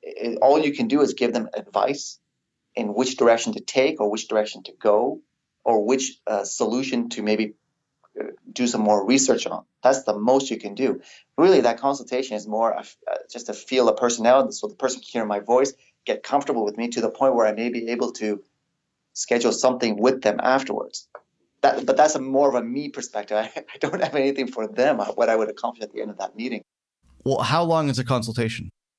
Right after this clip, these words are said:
Speaker 1: Uh, let's say one hour.
Speaker 2: Okay.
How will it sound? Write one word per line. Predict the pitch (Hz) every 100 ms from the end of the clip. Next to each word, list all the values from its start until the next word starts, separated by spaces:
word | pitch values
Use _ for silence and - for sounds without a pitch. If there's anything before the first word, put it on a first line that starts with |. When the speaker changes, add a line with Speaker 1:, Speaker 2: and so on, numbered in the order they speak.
| _ _ _ _ _ _
Speaker 1:
Uh, | 65 85 135 -
let's | 143 139
say | 120
one | 117
hour. | 110 117 156 - _ _ _ _ _ _ _ _ -
Speaker 2:
Okay. | - 117